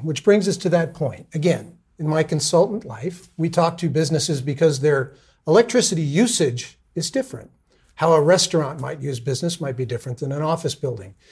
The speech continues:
And what people don't understand is the complexity on how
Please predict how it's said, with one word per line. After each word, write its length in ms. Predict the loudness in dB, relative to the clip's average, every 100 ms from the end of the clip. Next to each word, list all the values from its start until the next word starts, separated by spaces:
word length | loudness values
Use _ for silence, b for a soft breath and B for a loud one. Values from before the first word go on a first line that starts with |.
| b b
And 80 | -2
what 120 | -2
people 180 | 2 4
don't 160 | 4 4
understand 440 | 2 0 2 2
is 120 | 2
the 80 | -2
complexity 920 | -4 -8 -6 -6 -4 -2 -2 -4 -10 -12 _ _ -8
on 140 | -6
how 480 | -2 0 0 -2 -4